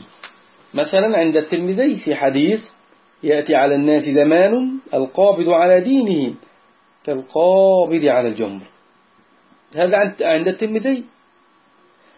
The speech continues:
يرويه عن شيخه إسماعيل بن موسى، عن عمر بن شاكر، عن أنس، عن النبي صلى الله عليه وسلم.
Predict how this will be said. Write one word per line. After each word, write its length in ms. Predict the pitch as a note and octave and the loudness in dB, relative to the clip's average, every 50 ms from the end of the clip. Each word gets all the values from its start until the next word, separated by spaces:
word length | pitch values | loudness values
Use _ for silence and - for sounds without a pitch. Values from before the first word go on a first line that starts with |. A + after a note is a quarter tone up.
| _ _ - | _ _ -4
يرويه 300 | D3 C#3 D3 E3 D#3+ E3 | -2 0 0 2 2 2
عن 180 | D#3 D#3+ D#3+ | 2 0 0
شيخه 380 | - - A3+ A3+ - - F#3 D#3+ | 0 2 2 2 0 0 -4 -4
إسماعيل 400 | D3+ D3+ D#3+ D3 C#3+ D#3 D#3+ D#3+ | -4 -2 -2 -2 0 0 0 -2
بن 60 | F3+ | -2
موسى، 400 | G3 A3 B3 A#3+ G#3 - D3 A#2+ - - _ _ _ _ _ _ _ _ - | -2 0 0 -2 -2 -2 -6 -8 -8 -12 _ _ _ _ _ _ _ _ -4
عن 160 | A#2+ B2+ B2 | -2 -2 0
عمر 220 | A#2+ C3 C#3+ D3+ | 0 0 0 0
بن 140 | D3+ E3 F#3+ | 0 0 -2
شاكر، 420 | F#3+ - B3 B3 A3 - - C3+ | -2 0 0 0 0 -2 -6 -8
عن 220 | - - C#3 D3 - | -6 -4 -4 -4 -2
أنس، 320 | - B3 A3+ F#3 - - - - - - - - _ _ _ _ _ _ _ _ - | -2 -2 0 -2 -2 -4 -8 -16 -20 -20 -20 -20 _ _ _ _ _ _ _ _ -8
عن 220 | A2 A#2 C3 D3+ D#3+ | -4 -2 0 2 2
النبي 640 | E3 D#3+ D#3 D#3 D3+ D3 C#3 D3 D3+ C#3+ C#3 C3+ | 2 2 2 0 0 0 0 0 0 0 -2 -2
صلى 240 | C3+ - D3 C#3 C#3 | -4 -4 -2 -2 -2
الله 380 | C3+ C3 B2+ B2+ B2 A#2 A#2 A2 | 0 0 2 2 2 0 -2 -2
عليه 260 | A2 A2 A2 G#2+ G#2+ | -4 -4 -6 -6 -6
وسلم. 420 | G#2 G2 - - G#2 F#2+ F#2 F2+ | -8 -10 -12 -14 -18 -18 -18 -20